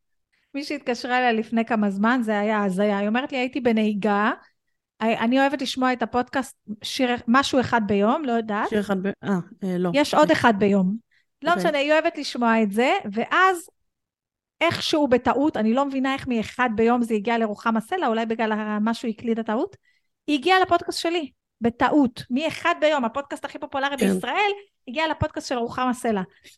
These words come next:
Speaker 1: אבל היא הייתה באמצע נהיגה, והיא גם עצמאית, אז היא צללה, והיא צללה, כאילו, מ-,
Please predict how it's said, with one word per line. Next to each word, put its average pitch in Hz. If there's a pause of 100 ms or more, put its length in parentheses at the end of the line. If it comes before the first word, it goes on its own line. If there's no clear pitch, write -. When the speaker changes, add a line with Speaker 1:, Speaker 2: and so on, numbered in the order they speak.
(220)
Speaker 1:
אבל 233
היא 247
הייתה 240
באמצע 254
נהיגה, 214 (200)
והיא 202
גם 214
עצמאית, 208 (500)
אז 214
היא 220
צללה, 247 (200)
והיא 233
צללה, 285 (500)
כאילו, 302
מ-, 294